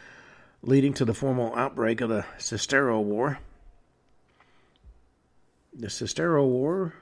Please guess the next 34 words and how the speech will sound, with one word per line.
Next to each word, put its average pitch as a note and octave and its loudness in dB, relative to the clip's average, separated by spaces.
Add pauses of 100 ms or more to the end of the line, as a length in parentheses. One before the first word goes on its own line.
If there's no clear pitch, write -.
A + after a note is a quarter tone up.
(680)
was C#3 -4
a B2 4
widespread D#3+ 2
struggle E3 2
in A2 -2
central D3 -2
and A#2 0
western C3+ 0
Mexico A2 -2
from A2 -4
August G#2 0
third, A2 2
nineteen G#2 -4
twenty-six, G#2+ -4
to F#2+ -6 (640)
June B2 2
twenty-first, A#2+ 0
nineteen A2 -4
twenty-nine, G#2+ -4 (600)
in B2+ -8
response A#2 -2
to - -4
the A#2 0
implementation A2+ -2
of G2 -6
secularist A#2 -2
and G2+ -6
anti-clerical G#2+ -2
articles G#2+ 0
of G#2 -2
the G#2+ -4
nineteen A2 -4
seventeen A2+ -4
Constitution. A2+ -6